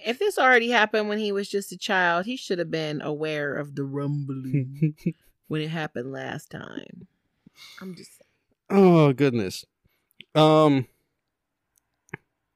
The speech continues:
Speaker 2: where was that? Oh, yeah, he feels rumbling coming, and he just, and he,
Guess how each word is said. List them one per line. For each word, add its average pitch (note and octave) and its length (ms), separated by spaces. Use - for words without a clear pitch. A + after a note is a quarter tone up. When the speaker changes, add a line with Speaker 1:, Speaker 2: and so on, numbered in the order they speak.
Speaker 2:
where C#3+ 160
was B2 100
that? G#2+ 220
Oh, C3 60
yeah, C3 220
he C3 140
feels D#3 240
rumbling D3 320
coming, B2 340
and A#2+ 220
he A#2+ 400
just, - 420
and C3 140
he, B2 200